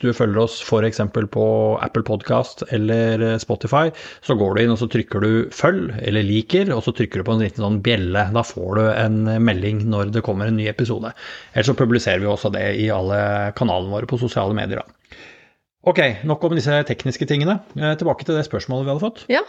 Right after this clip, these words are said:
Speaker 2: det var et spørsmål. Dette er et, eh, voksen par, femti pluss, som har sin første hund. Hun forteller at «jeg får stadig høre at vi må passe på så hunden blir nederst på rangstigen i familien, at vi må være strengere og tydeligere på regler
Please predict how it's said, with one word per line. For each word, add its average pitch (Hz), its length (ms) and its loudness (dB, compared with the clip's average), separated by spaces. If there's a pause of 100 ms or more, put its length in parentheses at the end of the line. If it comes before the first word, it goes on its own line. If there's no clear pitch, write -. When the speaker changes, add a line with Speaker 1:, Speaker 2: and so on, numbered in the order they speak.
Speaker 2:
det 285 80 2
var 302 100 4
et 311 60 -6
spørsmål. 165 420 -2
Dette 226 300 0
er 247 100 0
et, 262 240 -4
eh, 254 240 2
voksen 247 400 -4
par, 269 160 4 (320)
femti 233 400 0
pluss, 269 240 0
som 285 460 -4
har 240 180 2
sin 277 160 -2
første - 460 -2
hund. 165 160 0 (340)
Hun 311 180 2
forteller 175 540 4
at 220 320 2
«jeg 233 160 4
får 294 80 0
stadig 233 320 2
høre 202 240 4
at 214 80 -4
vi 226 80 0
må 226 100 0
passe 233 300 -4
på 220 160 2
så 254 220 0
hunden 226 440 2 (140)
blir 214 320 2
nederst 175 560 0
på 214 100 2
rangstigen 175 560 -2
i 196 60 -2
familien, 202 460 0 (100)
at 196 160 -2
vi 190 80 2
må 190 160 0
være 220 200 2 (140)
strengere 196 540 -2
og 220 80 0
tydeligere 165 320 0
på 208 100 0
regler 190 380 2